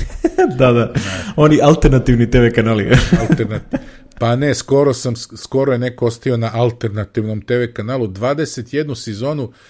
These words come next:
Speaker 2: sećaš, znaš sigurno B B C-evu krimi seriju, to je možda rodonačelnik forenzičkih serija, e,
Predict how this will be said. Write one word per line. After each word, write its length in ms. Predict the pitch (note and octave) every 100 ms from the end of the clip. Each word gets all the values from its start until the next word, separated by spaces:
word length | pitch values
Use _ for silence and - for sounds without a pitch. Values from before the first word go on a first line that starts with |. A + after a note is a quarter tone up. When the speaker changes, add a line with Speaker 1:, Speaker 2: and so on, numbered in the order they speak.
| _
Speaker 2:
sećaš, 380 | - D3+ - C#3+ -
znaš 360 | - A2+ D3+ C3+
sigurno 400 | F3 D#3+ C#3+ B2+
B 160 | C3
B 120 | C3+ A#2+
C-evu 340 | - D3+ B2
krimi 340 | - C#3 C3
seriju, 240 | A2+ C3+ G#2+
to 120 | -
je 40 |
možda 320 | C#3 D3 C#3+ A#2+
rodonačelnik 880 | A2+ A#2 A#2 C#3+ - D3 A2+ - _ _ _
forenzičkih 680 | _ A#2 A#2 A#2+ C3 - G#2
serija, 380 | - A2 F2+ D2+
e, 680 | D#2 _ _ _ _ _